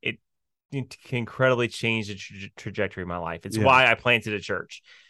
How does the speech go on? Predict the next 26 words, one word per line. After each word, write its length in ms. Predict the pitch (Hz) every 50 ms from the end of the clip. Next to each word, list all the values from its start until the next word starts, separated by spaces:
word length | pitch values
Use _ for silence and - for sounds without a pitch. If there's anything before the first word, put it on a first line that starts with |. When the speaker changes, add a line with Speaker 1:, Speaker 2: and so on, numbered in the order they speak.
| _ _ _
Speaker 1:
is 180 | - 107 98
because 300 | 95 104 98 104 104 98
Billy 240 | 101 107 117 113 113
Wilson 340 | 110 110 110 110 - - 110
looked 160 | 110 104 -
at 60 | 110 104
me 160 | 101 104 104
and 100 | 101 98
said, 160 | - 104 98
"Hey, 320 | 98 104 107 104 101 98 98
we 140 | 98 107
believe 320 | 110 101 110 107 110 110 104
in 80 | 107
you. 460 | 107 104 101 101 98 95 95 95 92 - _ _ _ _ _
Let's 180 | 113 110 - -
find 220 | - 101 101 101
space 360 | 101 - - 120 113 110 -
for 80 | - 117
you 60 | 113
to 60 | 107
serve 380 | 98 - - 113 107 104 104 98
as 140 | 98 92 92
a 40 | 92
twenty-something." 920 | - _ 110 107 104 104 101 - 104 98 95 - 98 92 92 92 92 -
And 180 | - 90 90 92
it, 180 | 95 92 - -